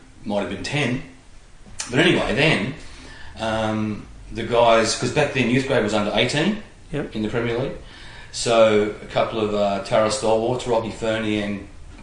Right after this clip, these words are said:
Speaker 1: uh, Jimmy Glancy, they, um, they put a lot of confidence in me, and they made me feel confident 'cause they said, "No, you're good enough to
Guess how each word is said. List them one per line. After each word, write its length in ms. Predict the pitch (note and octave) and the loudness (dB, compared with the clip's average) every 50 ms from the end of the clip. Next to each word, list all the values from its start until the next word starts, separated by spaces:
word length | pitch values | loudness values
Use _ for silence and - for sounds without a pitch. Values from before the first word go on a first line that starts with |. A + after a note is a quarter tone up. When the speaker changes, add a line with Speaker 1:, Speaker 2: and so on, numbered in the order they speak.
| - - - | -16 -14 -6
Speaker 1:
uh, 160 | G#2 G2+ G2+ | -4 -4 -2
Jimmy 240 | - A#2+ A2+ G#2+ G2+ | -2 0 0 0 0
Glancy, 460 | G2+ G#2+ A#2 B2+ B2+ - - B2+ - - - - - - - - - - - - - - - - - - - - - - - - - - - - - - - - - - | 0 0 0 -2 -2 -4 -6 -6 -8 -10 -14 -18 -18 -18 -18 -16 -18 -18 -16 -14 -14 -14 -14 -14 -18 -18 -16 -16 -16 -16 -16 -18 -20 -18 -16 -16 -16 -16 -16 -18 -16 -4
they, 280 | - A#2+ A2+ A2+ A2 G#2+ | 0 2 4 4 4 4
um, 280 | G#2+ G#2 G2 G2 G2+ A2 A#2 A#2 - | 2 2 0 0 -2 -2 -4 -2 0
they 240 | C3+ C3+ - - - - | 2 2 2 0 -4 -4
put 100 | - A2+ G2+ | -4 -2 -2
a 40 | G#2+ | 0
lot 160 | A2+ A2+ A2 | 2 2 2
of 60 | G#2 - | 2 2
confidence 420 | A2 G#2 G#2 - A2 A2 G#2 - | -2 -2 -2 -2 -4 -4 -4 -2
in 120 | A2 G#2 | -2 -2
me, 180 | G2+ G2+ G2+ G#2 | -2 0 0 0
and 140 | G2+ G#2 G#2 | 0 0 0
they 180 | G#2 G#2 G#2 | 0 0 0
made 260 | G#2 G#2 G#2 G2+ F#2+ F#2+ | 2 2 2 2 2 2
me 140 | A#2 C3+ | 0 0
feel 180 | C3+ - G#2+ F#2+ | 0 0 0 -2
confident 380 | - - G2+ G2+ - G2+ G#2 G2+ | 0 -2 -6 -6 -4 -4 -6 -4
'cause 120 | - A2 G2+ | -2 -2 0
they 200 | G#2+ G2+ G2+ G2 - | 0 0 0 -2 -4
said, 120 | - - | -8 -6
"No, 100 | A#2 A#2 | -4 -2
you're 160 | A#2 B2 C3+ C3 | 2 2 2 2
good 160 | C3 B2+ B2 | 2 -2 0
enough 180 | B2+ B2 A#2+ - | -2 -2 -2 -2
to 60 | - | -6